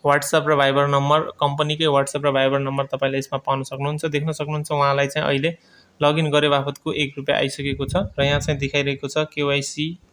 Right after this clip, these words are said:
पेन्डिङ भनेर। केवाइसी चाहिँ अपडेट गर्नु पर्यो। त्यसपछि तपाईँलाई, अ, थप छ रुपियाँ आउँछ र त्यसपछि, अ, तपाईँले ट्रान्जेक्सन गर्नुभयो भने थप तपाईँलाई, अ, उन्नाइस रुपियाँ गरेर तपाईँको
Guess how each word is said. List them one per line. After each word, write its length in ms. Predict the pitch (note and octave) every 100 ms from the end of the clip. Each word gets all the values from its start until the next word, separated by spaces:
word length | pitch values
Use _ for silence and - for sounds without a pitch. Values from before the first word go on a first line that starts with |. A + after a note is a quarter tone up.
| -
पेन्डिङ 400 | D3 C#3+ D3 D3+
भनेर। 280 | C3+ C3 E3
केवाइसी 380 | - D3 C#3+
चाहिँ 200 | C#3 C#3+
अपडेट 300 | C#3+ C3+ C#3
गर्नु 220 | C3+ C3+ C3+
पर्यो। 220 | C#3 F3+
त्यसपछि 400 | - C#3 D3 C#3+
तपाईँलाई, 360 | C#3 C#3 C3+ D#3 - - - - _ _ C#3
अ, 240 | C3 C3
थप 460 | C3 D#3+ E3 - - _ _ _ _ _ _ -
छ 140 | -
रुपियाँ 340 | D3 D3+ D3
आउँछ 180 | D3 C#3+ F#3 G#3+ - _ _ -
र 120 | C#3+
त्यसपछि, 720 | D3+ D#3 - D3+ F3 F#3+ F#3 -
अ, 120 | C3+
तपाईँले 460 | C3+ D3 C#3+ C#3+ E3+ - _ _ _ _ -
ट्रान्जेक्सन 500 | D3 D3 D3 D#3 C#3+
गर्नुभयो 360 | C#3 C#3 C3+
भने 140 | C#3 C#3
थप 280 | D#3 D#3+ -
तपाईँलाई, 360 | C#3 C3+ C3+ F3
अ, 1300 | F3+ _ _ _ - _ _ D#3+ C3 B2+ C3 C3+ -
उन्नाइस 320 | D3+ D3+ -
रुपियाँ 180 | D3 C#3
गरेर 280 | C3+ C3+ C#3
तपाईँको 520 | C#3 C3+ C3 E3